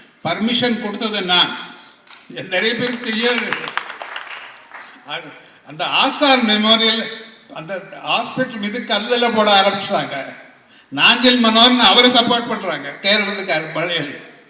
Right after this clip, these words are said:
அப்புறம் நானும் ஆர் எம் வீரை கூப்பிட்டு, அஹ், தலைவரை பார்த்து அது பர்மிஷன், அது பேருக்கு அது கதை, அது not relevant. இப்போ நான் சொல்ல வர்றது, அங்கே மருத்துவமனையில் சேர்த்தாச்சு புரட்சி தலைவர் எம் ஜி ஆர்.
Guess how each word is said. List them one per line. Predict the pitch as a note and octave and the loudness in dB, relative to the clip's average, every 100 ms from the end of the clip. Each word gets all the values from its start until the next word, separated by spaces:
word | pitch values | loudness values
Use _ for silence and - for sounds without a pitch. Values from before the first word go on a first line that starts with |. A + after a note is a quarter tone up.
| _ _ _ - - - - | _ _ _ -20 -20 -20 -18
அப்புறம் | B2+ G3 F#3+ | -10 -6 -2
நானும் | E3 F#3 F#3+ G#3 G3+ D#3 D3+ | 2 4 4 2 -6 -10 -12
ஆர் | D3+ F#3+ | -4 -2
எம் | G#3+ G3+ | -2 -2
வீரை | F#3 F3+ F3 | -2 -2 -4
கூப்பிட்டு, | F#3 F3+ F#3+ F3 C3+ _ _ _ _ | -10 -16 -16 -18 -20 _ _ _ _
அஹ், | C#3 C3+ C3+ B2 | -12 -12 -12 -10
தலைவரை | D3+ E3+ F3+ E3+ | -6 -2 0 -2
பார்த்து | D#3 D3+ D#3 - C#3 C#3+ - | -2 -2 -2 -8 -8 -12 -14
அது | D#3 F3 - | -12 -10 -6
பர்மிஷன், | E3+ F3+ G3 D#3 | -6 -6 -10 -10
அது | D3 | -12
பேருக்கு | D#3+ E3+ G3+ G3 | -8 -6 -4 -4
அது | D3 - | -8 -6
கதை, | D3 C#3 B2 B2+ | -8 -8 -12 -12
அது | C3 | -8
not | C#3+ F3 F#3 C#3 B2+ C#3+ | -4 -2 -4 -8 -10 -8
relevant. | F3 F#3 D3+ A#2+ - - - - - _ - | -4 -2 -4 -8 -14 -18 -20 -20 -20 _ -18
இப்போ | C#3+ F#3 | -10 -6
நான் | D#3 C#3 | -4 -4
சொல்ல | D#3+ F#3+ C4+ B3 | -4 4 6 6
வர்றது, | E3+ E3+ A3 - - - - - _ _ _ _ _ _ _ - | 4 0 -2 -4 -10 -18 -20 -20 _ _ _ _ _ _ _ -8
அங்கே | F#3 G#3+ G#3 F#3 F#3 | -6 -2 -2 -2 -2
மருத்துவமனையில் | G#3+ B3 C#4 G#3+ F#3 G3+ A#3+ | -2 2 2 2 0 -2 0
சேர்த்தாச்சு | G#3 F#3+ D#3 - - - - _ _ _ _ _ _ _ - | 0 0 -2 -4 -12 -16 -20 _ _ _ _ _ _ _ -8
புரட்சி | F3 G3 - | -6 -6 -6
தலைவர் | F3+ D#3 C#3+ | -4 -4 -4
எம் | C#3 | -8
ஜி | C#3+ | -8
ஆர். | B2 A#2 A2+ | -10 -12 -18